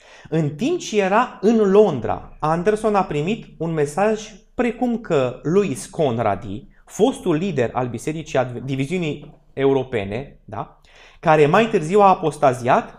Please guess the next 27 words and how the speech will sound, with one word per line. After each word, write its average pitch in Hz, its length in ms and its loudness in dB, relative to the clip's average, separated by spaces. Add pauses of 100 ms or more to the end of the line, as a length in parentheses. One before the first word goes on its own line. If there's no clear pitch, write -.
(200)
dorea 175 420 2
un 254 180 -2
interviu 160 420 0
cu 151 120 -6
dumnealui. 139 500 2 (1200)
Anderson 139 840 -2 (520)
a 165 200 4
mers 226 400 0
la 151 180 2
casa 175 360 2
lui 147 220 0
Conradi 117 800 0 (260)
și - 260 -6
a 165 180 4
ascultat 165 720 -2
cu 220 80 -2
uimire 160 760 0 (260)
cum 240 460 0
își 156 220 -6
descria 156 640 -2
planurile 185 680 -2
de 151 140 0
organizare 135 1160 0
a 156 80 -4
unei 151 200 -2
biserici 147 440 -10
separate. 123 720 -4